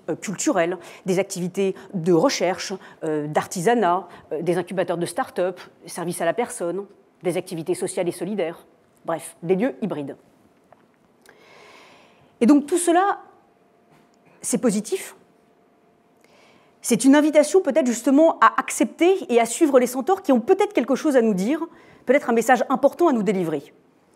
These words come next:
D'abord,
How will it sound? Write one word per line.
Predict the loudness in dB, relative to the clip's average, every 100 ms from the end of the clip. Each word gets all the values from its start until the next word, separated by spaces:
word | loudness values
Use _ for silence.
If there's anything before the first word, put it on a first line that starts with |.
| _ _ _ _ _ _ _ _ _ _ _ _ _ _ _ _ _ _ _ _ _ _ _ 4
D'abord, | 4 4 2 -6